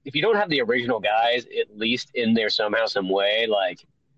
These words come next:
you know, if you had Steven and George, I think it would change a lot more of that. But when you don't have Steven and George working on their own material, like,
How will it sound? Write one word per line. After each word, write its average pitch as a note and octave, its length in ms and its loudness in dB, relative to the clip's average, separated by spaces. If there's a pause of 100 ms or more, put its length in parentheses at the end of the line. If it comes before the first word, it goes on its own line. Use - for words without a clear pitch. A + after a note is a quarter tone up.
(640)
you D#3+ 200 -2
know, D#3+ 80 2
if D3 100 -2
you A#3 100 0
had C4 140 2
Steven G3+ 380 -2
and D3+ 100 -2
George, D3+ 400 2
I C3+ 140 2
think C3+ 200 0
it C3 40 2
would B2 160 -2
change B2+ 280 0
a A#2+ 60 0
lot A2+ 220 0
more A2 180 2
of F#2+ 60 -2
that. F#2 240 0
But A2+ 120 -2
when C3+ 120 0
you C3+ 80 0
don't F3+ 180 0
have E3 140 -2
Steven D#3 280 -2
and C3 80 0
George B2+ 320 2
working C3 260 0
on B2 100 2
their A#2 160 2
own A#2+ 160 0
material, B2 640 2
like, A2 340 0